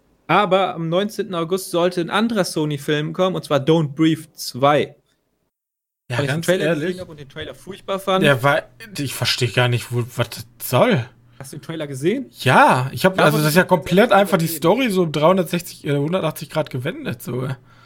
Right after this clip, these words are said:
Speaker 1: Jetzt ist hier unser Frauenfänger und
Speaker 2: Ja.
Speaker 1: künstliche Befruchter unsere Hauptrolle.
Speaker 2: <laughs> Er ist der Gut.
Speaker 1: Er ist
Speaker 2: Er
Speaker 1: der
Speaker 2: will doch,
Speaker 1: Gut.
Speaker 2: er will doch bloß die arme,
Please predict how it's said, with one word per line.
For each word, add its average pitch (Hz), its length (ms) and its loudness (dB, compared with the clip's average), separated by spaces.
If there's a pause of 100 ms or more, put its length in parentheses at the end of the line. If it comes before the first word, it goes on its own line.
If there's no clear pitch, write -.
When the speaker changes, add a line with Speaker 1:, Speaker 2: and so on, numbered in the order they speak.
(540)
Speaker 1:
Jetzt 151 220 -8
ist 165 160 -6
hier 175 140 0
unser 160 520 0
Frauenfänger 190 880 0
und 160 320 -4
Speaker 2:
Ja. 147 80 4
Speaker 1:
künstliche 170 400 0
Befruchter 175 560 -8
unsere 170 260 -4
Hauptrolle. 135 460 2 (120)
Speaker 2:
<laughs> 480 120 2
Er 175 420 8
ist 233 120 0
der 180 100 8
Gut. 147 380 -2 (360)
Speaker 1:
Er 185 120 -2
ist 185 80 -2
Speaker 2:
Er - 40 -6
Speaker 1:
der 143 80 -2
Speaker 2:
will 175 60 2
doch, 175 160 8
Speaker 1:
Gut. 175 120 2
Speaker 2:
er 165 160 6
will 214 100 6
doch 190 180 6
bloß 208 280 2
die 190 140 -2
arme, 208 540 6